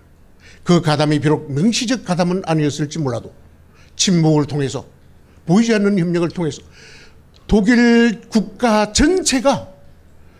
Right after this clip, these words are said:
그 만행을 만들어내었습니다. 나중에야, 나중인지 처음부터 해-, 생각했는지 모르겠지만, 프리모 레비가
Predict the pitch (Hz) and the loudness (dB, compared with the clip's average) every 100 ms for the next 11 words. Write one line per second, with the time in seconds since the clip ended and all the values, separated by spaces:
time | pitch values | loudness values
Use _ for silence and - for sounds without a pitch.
0 | - - - 208 202 190 151 135 139 196 | -20 -20 0 2 4 0 -4 -4 0 2
1 | 277 277 269 285 285 - - 151 151 156 | 2 2 2 0 -2 -10 -12 -2 0 2
2 | 277 339 233 143 - - - - - - | 2 0 -2 -4 -12 -20 -20 -20 -20 -20
3 | - - - - - - - - - - | -20 -20 -20 -20 -20 -20 -20 -20 -20 -20
4 | - - - - _ - - - - - | -20 -20 -20 -20 _ -20 -20 -20 -20 -20
5 | - - _ _ _ _ 135 143 170 277 | -20 -20 _ _ _ _ -2 0 0 2
6 | 254 92 123 220 - _ _ - - - | 2 0 -6 -12 -18 _ _ -20 -20 -20
7 | - - - - _ _ - - - - | -20 -20 -20 -20 _ _ -20 -20 -20 -20
8 | - - 151 147 160 151 143 180 165 147 | -10 -2 0 2 0 0 0 0 0 0
9 | 160 160 156 - 151 147 143 139 143 135 | -2 -2 -4 -8 -2 0 0 -2 -4 -4
10 | 127 - 131 123 - - - - - - | -6 -6 -6 -6 -8 -20 -20 -20 -8 0
11 | 220 277 220 202 202 143 85 | 2 2 2 2 0 -2 -4